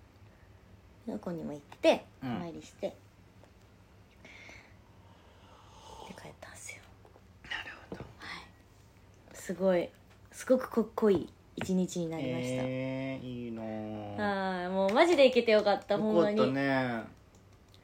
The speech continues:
Speaker 2: こんなにね、すごい満喫した一日はなかなか、
Speaker 1: ね。
Speaker 2: うん、久しぶりかもしれない。
Speaker 1: なんかスイッチの切り替えみたいなさ、感じで言ってなかった？
Speaker 2: うん、そう、言ってた。
Speaker 1: 切り替わった？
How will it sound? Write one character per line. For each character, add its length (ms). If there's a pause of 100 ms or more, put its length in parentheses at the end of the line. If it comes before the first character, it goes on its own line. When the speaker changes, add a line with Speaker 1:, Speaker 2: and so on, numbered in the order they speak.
Speaker 2:
こ 140
ん 100
な 100
に 140
ね、 400 (260)
す 120
ご 100
い 80
満 220
喫 260
し 100
た 80
一 220
日 240
は 260
な 160
か 100
な 140
か、 220
Speaker 1:
ね。 60 (500)
Speaker 2:
う 60 (260)
ん、 60
久 160
し 140
ぶ 80
り 100
か 120
も 100
し 100
れ 100
な 160
い。 40 (360)
Speaker 1:
な 100
ん 60
か 100
ス 140
イ 40
ッ 60
チ 100
の 120
切 100
り 80
替 200
え 40
み 120
た 100
い 60
な 100
さ、 260
感 160
じ 100
で 280
言 80
っ 40
て 80
な 120
か 80
っ 60
た？ 140
Speaker 2:
う 60
ん、 80
そ 280
う、 120
言 100
っ 40
て 140
た。 260
Speaker 1:
切 60
り 80
替 100
わ 80
っ 80
た？ 260